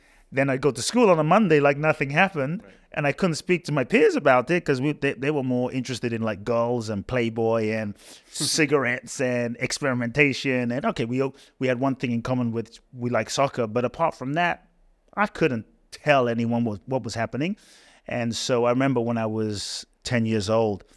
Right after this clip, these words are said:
Speaker 1: I bought two things. Eleven, I bought the Tony Robbins, uh, thirty-day power tour, uh,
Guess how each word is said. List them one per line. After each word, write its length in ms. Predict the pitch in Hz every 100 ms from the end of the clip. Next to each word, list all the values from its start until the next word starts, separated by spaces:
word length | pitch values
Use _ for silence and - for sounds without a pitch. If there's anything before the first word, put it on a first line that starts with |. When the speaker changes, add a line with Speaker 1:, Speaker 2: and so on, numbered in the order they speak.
| _ _ _ - - -
Speaker 1:
I 60 |
bought 220 | 101 110
two 140 | - 117
things. 480 | - 127 98 87 - 135
Eleven, 340 | 131 104 80 - _ _ _
I 140 | 104
bought 360 | 101 113 113 117 _ _ _
the 80 | -
Tony 380 | - - 143 127
Robbins, 760 | 117 120 110 107 104 - - - _ _ -
uh, 120 | 87
thirty-day 580 | - 139 120 107 113 98
power 360 | - 113 110
tour, 320 | 101 - 117 107
uh, 380 | 113 104 101 95